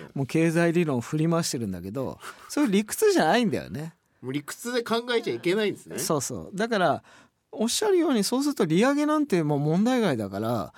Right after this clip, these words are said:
Speaker 2: すぐイエレンをね、クビにしてね、もう利上げしないやつに変えた方がいいわけです。本当に貿易に関しては。そういうことじゃないわけですよ。これ、まあ、小泉さんでも、まあ、日本で言えば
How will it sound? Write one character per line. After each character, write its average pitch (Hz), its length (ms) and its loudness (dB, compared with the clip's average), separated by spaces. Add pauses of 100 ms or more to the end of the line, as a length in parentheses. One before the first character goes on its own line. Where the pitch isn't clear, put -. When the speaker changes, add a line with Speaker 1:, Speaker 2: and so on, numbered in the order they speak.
(180)
Speaker 2:
す - 220 -2
ぐ 240 100 2
イ 160 160 4
エ 196 80 4
レ 147 260 0
ン 123 60 -2
を 107 120 -2
ね、 175 280 -2
ク 147 140 -8
ビ 143 140 0
に 143 140 0
し - 120 -6
て 139 100 -4
ね、 170 260 -4 (380)
も 143 60 -4
う - 20 -2
利 160 100 2
上 208 100 2
げ 202 40 0
し 196 160 0
な 214 120 2
い - 20 2
や 240 60 0
つ - 80 -4
に 151 120 -2
変 151 120 2
え 147 40 -2
た 170 120 -2
方 147 60 2
が 123 140 0
い - 80 -4 (100)
い 254 200 0
わ 151 100 4
け 120 80 -2
で 98 60 -4
す。 92 100 -14
本 139 200 -4
当 139 100 -6
に 139 40 -2
貿 139 240 -2
易 127 80 -10
に 117 60 -12
関 135 200 -8
し 139 140 -10
て 127 60 -8
は。 80 180 -12 (300)
そ - 160 -4
う 427 40 4
い - 20 4
う - 20 0
こ 440 80 4
と 339 100 2
じ 131 80 0
ゃ 123 40 -2
な 143 180 4
い 156 60 2
わ 107 100 0
け 85 100 -10
で - 120 -14
す - 100 -16
よ。 - 80 -18 (240)
こ 196 100 0
れ、 208 140 0 (420)
ま 220 100 -4
あ、 190 40 -4 (540)
小 196 200 0
泉 208 300 2
さ 170 180 -2
ん 143 160 0
で 135 120 0
も、 123 420 0
ま 151 220 2
あ、 151 40 0
日 160 100 2
本 175 120 2
で 143 120 0
言 - 0 -
え - 20 0
ば 92 220 -4